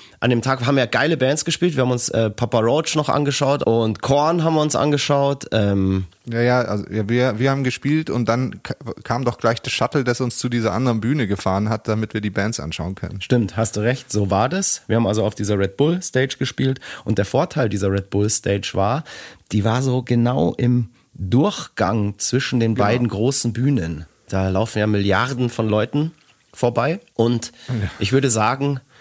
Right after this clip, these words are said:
Speaker 1: von dieser, von diesen Milliarden von Leuten, ja, ein Hundertstel ist dann stehen geblieben,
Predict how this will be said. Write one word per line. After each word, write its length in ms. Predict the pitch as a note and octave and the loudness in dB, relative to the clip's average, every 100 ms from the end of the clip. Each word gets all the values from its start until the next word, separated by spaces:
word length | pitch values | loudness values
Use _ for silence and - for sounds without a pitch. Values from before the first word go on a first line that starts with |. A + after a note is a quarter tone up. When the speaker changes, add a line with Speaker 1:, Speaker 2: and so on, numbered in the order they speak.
| - | -20
Speaker 1:
von 200 | - A2 | -6 0
dieser, 380 | B2 B2+ A#2+ B2 | 2 2 2 0
von 160 | - A#2 | -2 -2
diesen 220 | C3+ C3+ | 2 2
Milliarden 600 | A#2+ G#2+ G2+ B2 D#3+ D3+ | 4 4 2 2 0 -2
von 180 | C3 A#2+ | 0 0
Leuten, 520 | G#2+ A2+ A#2+ B2 B2 - - | 2 0 0 -2 -2 -6 -18
ja, 340 | - F2+ F#2+ F#2 _ _ _ _ - | -8 -2 -2 -2 _ _ _ _ -6
ein 360 | F#2+ G2 F#2+ F2 _ _ - | 0 2 0 -4 _ _ 0
Hundertstel 640 | G#3 G#3+ G#2+ - - G#2+ F2 | 2 4 2 0 -2 -4 -2
ist 200 | A2+ - | -2 0
dann 120 | F#2+ | 0
stehen 260 | - A2+ B2+ | 0 0 2
geblieben, 320 | C#3 C3+ D#3 | 2 2 2